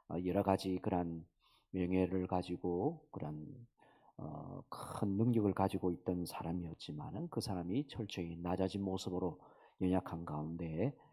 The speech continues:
있는 사람들을 섬기게 되었을 때에 그분의 이름이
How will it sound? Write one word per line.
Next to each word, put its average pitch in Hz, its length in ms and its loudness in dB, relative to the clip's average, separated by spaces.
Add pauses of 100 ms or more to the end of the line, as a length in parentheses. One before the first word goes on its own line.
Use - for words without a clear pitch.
(320)
있는 90 320 0
사람들을 85 560 -4
섬기게 104 440 0
되었을 80 420 -4
때에 98 520 0 (540)
그분의 104 360 6
이름이 143 680 0